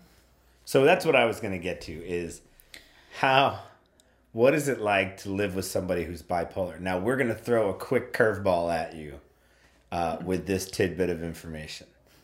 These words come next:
Uh, first, let's go back a step. We have our baby in October, and Amy's concern was,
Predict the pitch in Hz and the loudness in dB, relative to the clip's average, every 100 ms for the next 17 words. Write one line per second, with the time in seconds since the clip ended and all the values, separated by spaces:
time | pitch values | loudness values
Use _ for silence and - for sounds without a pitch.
0 | _ _ _ _ _ _ - 87 87 - | _ _ _ _ _ _ -6 -2 -2 -2
1 | - 160 139 - - 139 127 127 107 101 | 4 6 6 -2 -6 -2 0 0 0 0
2 | - - 76 - _ _ _ _ _ _ | 0 -10 -12 -14 _ _ _ _ _ _
3 | - 110 135 147 156 127 101 90 85 80 | -4 4 4 6 4 4 2 2 -2 -8
4 | - - 92 85 82 - 95 85 - - | -14 -8 -4 -4 -6 -6 -2 -2 -4 -16
5 | - - - - - _ 104 98 95 95 | -20 -20 -20 -20 -20 _ 0 2 4 2
6 | 95 95 - - - - - - - - | 0 -6 -16 -20 -20 -20 -20 -20 -20 -18
7 | - 135 170 180 151 - 135 - 107 101 | -2 4 6 6 4 0 0 2 4 4
8 | 95 82 80 76 76 92 - | 2 0 -2 -2 -4 -6 -10